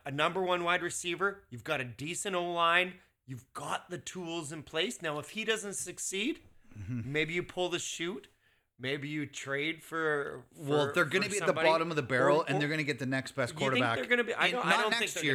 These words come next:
Speaker 1: gonna be
Speaker 2: but
Speaker 1: at
Speaker 2: the
Speaker 1: bottom.
Speaker 2: following year. Like, I'm just saying, in the next couple years, they're gonna continually be at the bottom, or Ritter's gonna be decent, and they are gonna be a middle of the pack type
Speaker 1: And
Speaker 2: of
Speaker 1: if
Speaker 2: team,
Speaker 1: they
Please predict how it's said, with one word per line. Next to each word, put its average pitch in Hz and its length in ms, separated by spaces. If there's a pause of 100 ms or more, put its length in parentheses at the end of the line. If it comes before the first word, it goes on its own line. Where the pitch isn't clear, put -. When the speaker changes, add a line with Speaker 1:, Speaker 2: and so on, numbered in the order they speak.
Speaker 1:
gonna 135 60
be 131 80
Speaker 2:
but 123 80
Speaker 1:
at 117 40
Speaker 2:
the 139 60
Speaker 1:
bottom. 123 180
Speaker 2:
following 175 220
year. 123 160
Like, 165 160 (220)
I'm 190 160
just 247 120
saying, 190 160
in 151 80
the 147 80
next 156 220
couple 156 240
years, 127 320 (300)
they're 135 100 (100)
gonna 156 200
continually 190 640
be 208 120
at 202 120
the 185 60
bottom, 151 400 (100)
or 170 440 (1120)
Ritter's 139 340
gonna 143 180
be 151 80
decent, 135 520 (140)
and 147 160
they 151 280
are 143 200
gonna 151 180
be 165 140
a 180 40
middle 175 360
of 202 60
the 233 80
pack 294 260
type - 100
Speaker 1:
And 170 140
Speaker 2:
of 269 60
Speaker 1:
if - 60
Speaker 2:
team, - 100
Speaker 1:
they 262 460